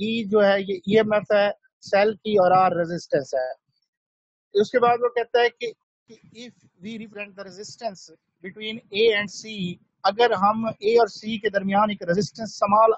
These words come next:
आर लेते हैं तो V किसके बराबर होगा? V is equal to आई आर होता है। ये स्मॉल आर इस wire की रेजिस्टेंस है।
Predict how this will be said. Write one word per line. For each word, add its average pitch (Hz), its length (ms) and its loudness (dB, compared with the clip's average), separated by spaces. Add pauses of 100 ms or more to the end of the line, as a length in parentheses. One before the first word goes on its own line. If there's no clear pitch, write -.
आर 214 180 2
लेते 175 260 -6
हैं 139 200 -4
तो - 240 -14
V 190 120 2 (120)
किसके 233 220 -6
बराबर 226 300 2
होगा? 196 240 2
V 202 180 -6
is 220 80 -8
equal 208 180 -2
to 196 60 0 (100)
आई 202 220 0
आर 214 120 0
होता 214 220 -2
है। 202 120 -2
ये 190 100 -6
स्मॉल 202 440 2
आर 202 200 2 (140)
इस 208 240 -10
wire 196 280 0
की 196 180 -8
रेजिस्टेंस 175 540 -6
है। 151 140 -2